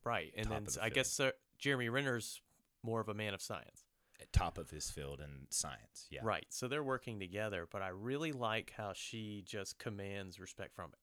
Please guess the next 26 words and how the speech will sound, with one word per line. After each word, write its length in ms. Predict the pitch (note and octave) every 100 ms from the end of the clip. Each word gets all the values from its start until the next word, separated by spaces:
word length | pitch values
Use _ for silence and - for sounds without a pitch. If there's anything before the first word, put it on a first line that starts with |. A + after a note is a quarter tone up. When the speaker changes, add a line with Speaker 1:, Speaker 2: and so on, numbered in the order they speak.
| _ -
Speaker 1:
everybody. 680 | G#2+ G#2+ F#2 E2+ - - -
Speaker 2:
Everyone. 340 | - B2+ A#2+
Speaker 1:
I 80 | G#2+
mean, 200 | G#2+ G#2
she's 320 | - C3+ B2+
like, 300 | C3 A#2 - - _ _ _ _ _ _ _ _ _ -
'cause 140 | C3
Forrest 320 | - D3 D3 D3
Whitaker 440 | F#3 G3+ C#3 C3
is 160 | B2+ A#2
in 120 | C#3+
the 80 | A2+
military. 540 | G#2 F3+ - G2 D#2+
He's 220 | G#2+ E3 -
the 120 | C3
head 160 | C3+
of 140 | C3+ A2+ G#2+ _ _ _ -
this 540 | A#2 - - - - - _ _ -
military 580 | G2 B2+ C#3+ D3+ C#3 B2+
operation. 600 | C3 G2 G2+ D3+ - D#2
They're, 180 | F2 B2
Speaker 2:
Yep. 100 | -
Speaker 1:
he's 140 | D#3 -
the 80 | B2
one 180 | A2+ G2+
who 260 | G2+ F2